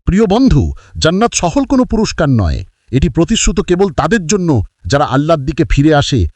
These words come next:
হারাম থেকে বেঁচে থাকে, ইবাদতে অটল থাকে এবং সুন্দর চরিত্র নিয়ে জীবন যাপন করে।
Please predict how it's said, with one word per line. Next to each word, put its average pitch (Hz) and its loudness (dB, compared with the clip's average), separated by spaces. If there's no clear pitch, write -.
হারাম 180 0
থেকে - 0
বেঁচে 135 0
থাকে, 156 -2
ইবাদতে 170 2
অটল 165 2
থাকে 202 0
এবং 165 0
সুন্দর 180 0
চরিত্র 202 -2
নিয়ে 190 4
জীবন 147 2
যাপন 135 0
করে। 101 0